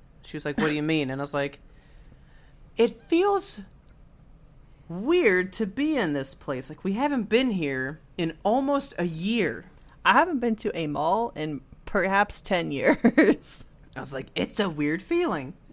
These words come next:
Speaker 2: Yeah?
Speaker 1: And then I saw some of the coolest shit of all time. So I was like, "Oh, yeah, there's a reason why p-,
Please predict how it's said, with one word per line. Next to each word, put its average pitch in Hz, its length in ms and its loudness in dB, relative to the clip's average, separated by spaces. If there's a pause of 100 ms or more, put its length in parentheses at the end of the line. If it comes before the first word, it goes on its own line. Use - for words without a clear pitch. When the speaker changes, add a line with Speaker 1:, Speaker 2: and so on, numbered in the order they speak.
Speaker 2:
Yeah? 226 380 -4 (140)
Speaker 1:
And 175 120 4
then 180 120 4
I 180 40 4
saw 185 200 2
some 185 180 -2
of 175 40 -4
the 175 60 -6
coolest 170 320 -4
shit 170 140 -4
of 151 100 -6
all 151 100 0
time. 185 300 -4
So 135 400 -8 (140)
I - 100 -4
was 143 120 -2
like, 135 300 0
"Oh, - 40 -10 (120)
yeah, 190 180 0
there's 208 180 -8
a 240 60 -8
reason 240 280 -4
why 156 140 0
p-, - 220 -18